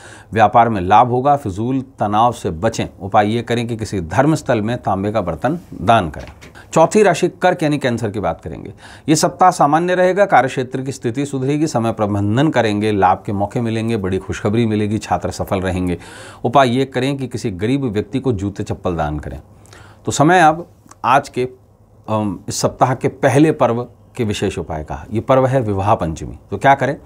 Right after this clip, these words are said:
श्री सीताराम पर साबुत हल्दी चढ़ाएं और जो चढ़ी हुई हल्दी है वो ये पीले कपड़े में बांधकर बेडरूम में रखें। आश्वस्त करता हूँ आपको, दाम्पत्य से संबंधित हर बाधा दूर होगी।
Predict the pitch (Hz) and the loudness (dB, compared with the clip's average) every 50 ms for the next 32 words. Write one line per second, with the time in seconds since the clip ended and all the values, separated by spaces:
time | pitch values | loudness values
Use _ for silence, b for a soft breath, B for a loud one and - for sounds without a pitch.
0 | B B B B B B B B B B B B B B B B B - - 170 | B B B B B B B B B B B B B B B B B -4 0 0
1 | 202 202 - - 156 151 151 208 196 185 175 165 185 196 180 185 180 - - - | 2 2 2 2 2 2 4 4 6 6 6 4 2 0 -4 -6 -6 -4 0 2
2 | 151 151 151 170 - 160 131 113 120 123 123 143 135 - 123 107 110 107 107 107 | 2 2 2 -2 -4 -4 -4 -4 -6 -4 -4 -4 -4 -2 -4 -2 -2 -4 -4 -4
3 | 101 113 107 - 113 117 120 131 135 147 123 107 113 113 127 135 131 127 131 131 | -4 -6 -4 -2 -2 0 0 2 2 0 0 0 0 2 2 2 2 2 2 0
4 | 120 - 113 107 113 117 - 113 104 113 110 113 110 98 95 92 95 101 104 107 | 0 -2 -4 -4 -4 -2 -4 -4 -4 -2 -2 -2 -2 0 0 0 0 0 -2 -2
5 | 110 98 90 85 80 123 131 139 139 123 107 - - - 113 - b b b b | -2 -2 -2 -2 2 2 4 4 4 2 0 0 -2 -6 -8 -8 b b b b
6 | b b b b b - 196 - - - - - - 101 104 90 - 113 110 107 | b b b b b -6 -6 -4 -4 -8 -6 -6 -6 -6 -4 -4 -2 -2 0 0
7 | 101 95 98 - 98 90 90 - 104 120 123 120 131 123 127 - 113 104 - - | 0 -2 -2 -6 -6 -4 0 0 0 0 0 -2 -4 -6 -2 -4 -4 -4 -4 -6
8 | - 117 107 - - 95 92 98 110 117 117 113 - - 80 - - 180 208 190 | -6 -4 -4 -2 -4 -4 -2 -2 -2 0 -2 -2 -4 -4 -2 2 4 4 6 6
9 | 160 143 135 117 113 123 113 101 95 85 - 92 80 - - | 4 4 4 2 -2 -6 -6 -6 -8 -10 -12 -14 -16 -16 -18